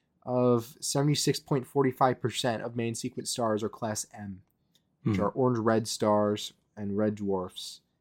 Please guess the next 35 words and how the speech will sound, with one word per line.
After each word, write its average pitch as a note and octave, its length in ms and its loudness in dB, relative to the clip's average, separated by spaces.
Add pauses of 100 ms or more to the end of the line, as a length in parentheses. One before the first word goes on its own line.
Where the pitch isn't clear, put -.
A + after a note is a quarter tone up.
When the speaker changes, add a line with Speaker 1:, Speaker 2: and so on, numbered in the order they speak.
(220)
Speaker 1:
And G#2+ 260 -8
some D#3 220 0
of G3 100 2
these B2 160 0
stars, G#2 500 0
uh, G#2+ 280 -2
these G#2+ 280 0
red A#2 180 2
dwarfs G#2 340 2
can A2 240 -6
live G#2+ 180 0
for G#2+ 140 -6
ten B2 380 -8
trillion A2+ 680 -4
years, G#2 480 -8 (260)
Speaker 2:
Yeah. G#2+ 300 -4 (100)
Speaker 1:
um, G2+ 360 -6 (520)
theoretically. G2+ 840 2
So, G2+ 400 -6 (960)
and D#3+ 440 4
yeah, D#3+ 200 8
there's, D#3 280 6 (540)
you D3+ 160 -2
know, C#3 220 2 (320)
red D#3 240 8
giants C#3 400 6
are C#3 60 2
type C3+ 300 2
M C3 140 0
and B2+ 160 2
K, A2+ 300 4
blue B2 260 2
giants A#2+ 460 0
are B2 80 0
types - 480 -4